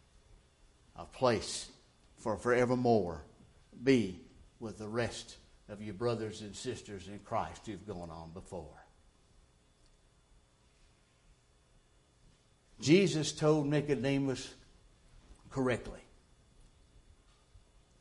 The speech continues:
"Truly, truly, I say unto you, unless someone is born again, he cannot see the kingdom of God." That new birth is no small event.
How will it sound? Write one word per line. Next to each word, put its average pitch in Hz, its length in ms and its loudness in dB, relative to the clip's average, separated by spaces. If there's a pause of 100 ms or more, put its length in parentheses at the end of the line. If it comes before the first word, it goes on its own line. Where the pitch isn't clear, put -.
(400)
"Truly, 151 480 4
truly, 147 400 0
I 131 100 4
say 135 280 2
unto 123 200 2
you, 120 280 6
unless 117 260 4
someone 139 420 4
is 110 160 0
born 127 380 2
again, 123 400 2
he 107 140 -2
cannot 113 440 4
see 95 480 0 (500)
the 107 80 -2
kingdom 90 580 -2 (240)
of 82 220 -12
God." 76 340 -4 (2500)
That 147 220 10
new 151 160 10
birth 147 580 10 (580)
is 120 160 4
no 131 140 10
small 123 460 10
event. 104 480 2